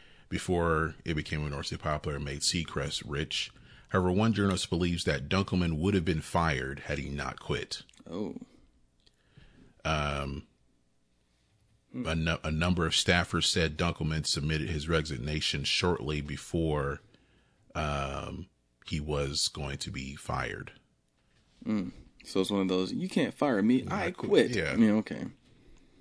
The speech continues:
Speaker 2: Mm.
Speaker 1: So, but why would he's, why was he fired though?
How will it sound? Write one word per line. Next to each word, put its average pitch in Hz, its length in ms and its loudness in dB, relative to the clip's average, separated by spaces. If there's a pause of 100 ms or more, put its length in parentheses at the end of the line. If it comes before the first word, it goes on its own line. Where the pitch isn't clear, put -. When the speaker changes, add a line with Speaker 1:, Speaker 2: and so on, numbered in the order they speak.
(440)
Speaker 2:
Mm. 98 120 2
Speaker 1:
So, 95 680 2 (3250)
but 101 120 -2
why 95 280 -4
would 98 240 -4
he's, 87 320 -8 (160)
why 90 160 -8
was 82 220 -6
he 78 80 -10
fired - 560 -12
though? - 260 -16